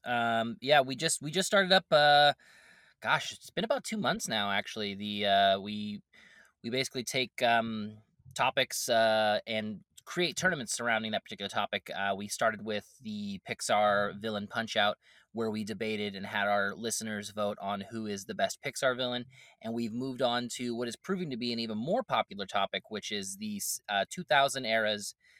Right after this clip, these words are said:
sitcom. So two thousand to two thousand nine sitcoms, thirty-minute sitcoms. And, um, we're having a lot of, I'm having a lot of fun with it. I, I hope you guys are too. Um, but I mean, if there's one correction that I can make,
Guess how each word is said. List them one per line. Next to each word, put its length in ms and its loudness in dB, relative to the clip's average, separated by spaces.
sitcom. 500 -2
So 340 -6
two 140 -14
thousand 320 4
to 80 -8
two 140 -14
thousand 340 2
nine 320 -2
sitcoms, 680 -4
thirty-minute 400 -4
sitcoms. 340 -6
And, 560 -4
um, 600 -6
we're 100 -4
having 200 4
a 40 -6
lot 160 -6
of, 120 0
I'm 160 2
having 220 4
a 20 0
lot 140 0
of 80 -8
fun 160 -2
with 100 -6
it. 80 -6
I, 160 0
I 60 0
hope 240 0
you 140 -4
guys 260 2
are 140 0
too. 340 -6
Um, 640 -6
but 140 2
I 60 -2
mean, 160 -6
if 80 -10
there's 260 -6
one 160 0
correction 400 0
that 100 -2
I 80 4
can 140 -12
make, 180 -8